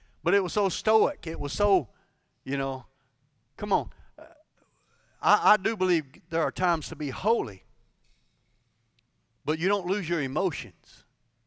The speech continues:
Hmm? It's not, our salvation is not here. It's here. Okay? It's not about how much you know. It's who you know.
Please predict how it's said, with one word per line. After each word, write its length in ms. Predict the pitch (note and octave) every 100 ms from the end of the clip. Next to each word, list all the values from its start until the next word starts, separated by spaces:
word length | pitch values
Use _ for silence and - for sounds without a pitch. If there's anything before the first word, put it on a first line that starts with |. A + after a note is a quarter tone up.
| _ _ _ _ _ _ _ _ _ _ _ _ _
Hmm? 280 | D3 F3 A3 G#3 _ _ _ _ _
It's 200 | - E3+
not, 280 | F3 G#3+ G3 - - -
our 140 | E3+
salvation 600 | E3+ A#3 G#3 A3 G#3+ F3+
is 120 | D#3+ D#3
not 260 | G#3+ F3
here. 460 | C3 B3 G3+ B2+ A2+ _ _ _ _
It's 220 | G3 -
here. 320 | A3 A3 G#2+ - _ _ - - - - - - -
Okay? 300 | F3 E3+ D#3+ -
It's 200 | G3 G#3
not 180 | A3+ A#3
about 180 | G#3+ G#3+
how 140 | G#3
much 260 | A3+ A3+ -
you 140 | G#3+
know. 340 | F#3+ A#3+ A3 C#3+ -
It's 220 | A3 A3+
who 100 | G3+
you 260 | C4+ A#3 G#3+
know. 300 | F3+ C#3 F#2+